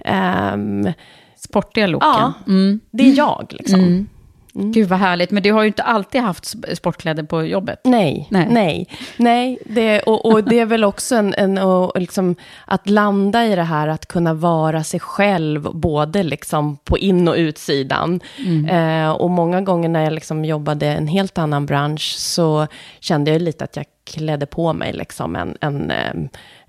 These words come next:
Speaker 1: en, eh, jobblook, liksom. Det
Speaker 2: Mm.
Speaker 1: tror jag många gör.
Speaker 2: Mm.
Speaker 1: Man har sin jobbgarderob och sin privata garderob. Så det är ju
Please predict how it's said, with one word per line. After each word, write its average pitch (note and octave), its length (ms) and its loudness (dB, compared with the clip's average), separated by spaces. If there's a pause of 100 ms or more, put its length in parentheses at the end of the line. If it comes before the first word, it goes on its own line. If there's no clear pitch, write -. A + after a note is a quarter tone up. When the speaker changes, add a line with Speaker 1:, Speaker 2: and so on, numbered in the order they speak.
Speaker 1:
en, - 420 -6
eh, F2 260 -6 (680)
jobblook, E3 1400 -2
liksom. - 240 -2
Det D#3+ 40 4
Speaker 2:
Mm. D#3 80 4
Speaker 1:
tror - 80 4
jag G#3 100 2
många C#3+ 300 -4
gör. - 500 -4
Speaker 2:
Mm. D#3 280 4
Speaker 1:
Man F#3+ 160 4
har D#3 140 0
sin D#3 180 0
jobbgarderob C3+ 800 -2
och C#3 60 -8
sin C3 160 -8
privata F#3+ 440 -2
garderob. D#3 520 -6
Så F3 120 -4
det E3 120 0
är F3+ 140 4
ju E3 180 2